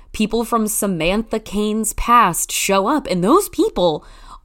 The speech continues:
are murderous bad guys. Those are henchmen. Reflex takes over, and Samantha Cain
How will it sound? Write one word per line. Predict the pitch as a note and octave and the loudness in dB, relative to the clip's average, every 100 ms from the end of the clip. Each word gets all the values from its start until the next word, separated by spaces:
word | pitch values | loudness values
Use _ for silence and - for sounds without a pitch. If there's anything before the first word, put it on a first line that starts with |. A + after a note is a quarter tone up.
| - | 2
are | F#3+ F#3 F3+ F3 - | 4 6 4 2 -2
murderous | D#3 F3 B3 A#3+ | -2 0 2 0
bad | - F#3+ A3 - | 0 0 0 -4
guys. | - - - - | -10 -10 -6 0
Those | G#3 | 2
are | A3+ D3+ | 0 -2
henchmen. | - G3 G3 - - - - - - - - - | -2 0 0 -2 -8 -14 -20 -20 -20 -20 -20 -16
Reflex | D3 D3+ C4+ C4+ C#4 C#4 | -10 0 0 2 0 0
takes | - B3+ C4 B3+ | -2 -2 0 2
over, | D4 A#3 D3 C3 - - - - | 2 2 0 -4 -8 -18 -10 -2
and | G3 | 0
Samantha | F#3+ G3 F3+ A#3 C#4 | 0 0 0 0 -2
Cain | G#3 A3 C#4+ A#3 D3 C3+ | -4 0 2 2 0 -4